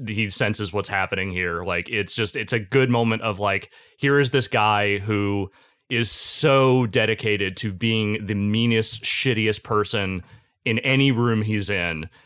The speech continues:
And as soon as he sees that, like, all the stuff he uses to, like, back him and back his power and make him seem more intimidating is just gone,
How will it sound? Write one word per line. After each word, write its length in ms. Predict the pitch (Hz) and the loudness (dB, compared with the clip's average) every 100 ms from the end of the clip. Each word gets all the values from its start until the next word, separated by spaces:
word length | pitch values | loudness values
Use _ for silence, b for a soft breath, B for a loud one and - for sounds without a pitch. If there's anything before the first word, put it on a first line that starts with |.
| b | b
And 120 | 113 | -2
as 120 | 113 113 | 0 2
soon 180 | 151 | 4
as 140 | 151 135 | 4 2
he 160 | 131 | 0
sees 380 | 127 - 120 120 | 0 2 2 2
that, 180 | 120 110 | 0 0
like, 240 | 110 104 - | 0 0 0
all 240 | 117 127 | 2 4
the 100 | 123 | 2
stuff 280 | 123 135 - | 0 0 0
he 80 | 127 | -2
uses 480 | 107 110 107 107 | 0 0 0 -2
to, 120 | - 98 | -4 -2
like, 280 | 104 95 - b b | -2 -2 -6 b b
back 340 | 92 120 120 - | 0 2 2 0
him 280 | 127 113 110 | 0 0 -2
and 240 | 107 98 | -2 -2
back 220 | 113 113 | 0 0
his 140 | - 113 | -2 -4
power 400 | - 107 104 101 | 0 2 2 0
and 140 | 98 | 0
make 180 | 104 110 | -2 -2
him 140 | 113 | -2
seem 200 | 101 110 | -2 -2
more 200 | 104 98 | -2 -2
intimidating 440 | 98 117 107 107 101 | -4 -2 0 0 -2
is 100 | 98 | -2
just 240 | 101 - | -4 -6
gone, 480 | - 98 98 113 117 | -2 0 2 2 -2